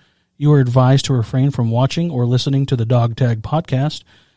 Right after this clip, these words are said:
if you are likely to be offended or adversely impacted by any of these topics. Neither the company, host, director, or guests shall at any time be liable for the content covered, causing offense, distress, or other reaction.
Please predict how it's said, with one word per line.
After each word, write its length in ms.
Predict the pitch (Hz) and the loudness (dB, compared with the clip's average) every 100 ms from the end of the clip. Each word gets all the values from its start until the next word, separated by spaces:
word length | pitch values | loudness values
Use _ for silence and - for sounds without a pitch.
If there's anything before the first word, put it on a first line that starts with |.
| - | -2
if 160 | 151 | 0
you 100 | 190 | 4
are 60 | 175 | 4
likely 280 | 143 131 131 | 4 2 -2
to 100 | 127 | 0
be 100 | 127 | 0
offended 400 | 113 - 143 123 | 0 0 0 2
or 200 | 120 117 | 2 0
adversely 480 | 113 120 117 127 120 | 0 -2 -4 -2 -2
impacted 560 | 117 135 139 - 120 - _ _ | -2 0 -2 -2 -8 -10 _ _
by 120 | - 139 | -4 0
any 220 | 139 127 | 2 2
of 80 | 120 | 2
these 160 | 113 | 0
topics. 540 | - 120 98 - - - _ _ _ _ | 0 0 -2 -8 -14 -16 _ _ _ _
Neither 280 | 143 135 123 | 0 2 2
the 100 | 117 | 0
company, 500 | - 147 151 170 202 _ _ _ _ | 0 0 0 -2 -8 _ _ _ _
host, 500 | 147 135 - - - - | 0 2 0 -8 -16 -10
director, 420 | 127 123 127 160 | -4 -2 0 -2
or 180 | 135 139 | -2 2
guests 460 | 139 123 127 - - _ _ | 4 4 2 -4 -12 _ _
shall 220 | - 139 | -4 0
at 80 | 127 | 0
any 180 | 147 170 | 2 0
time 240 | 170 143 | 2 2
be 120 | 120 123 | 2 2
liable 320 | 120 120 123 | 2 2 2
for 140 | 131 | -2
the 80 | 117 | -4
content 500 | - 165 160 123 110 | -2 -2 -2 -4 -4
covered, 400 | 127 113 127 - _ _ - | -2 -2 -4 -8 _ _ -2
causing 360 | 143 135 139 | 2 4 2
offense, 480 | 135 - 110 - - _ _ | 0 -4 -12 -14 -16 _ _
distress, 500 | 131 - 143 127 - | -8 -4 0 0 -2
or 220 | 147 139 | -6 -6
other 240 | 123 123 127 | -2 0 0
reaction. 500 | 123 117 - - | 0 -2 -8 -16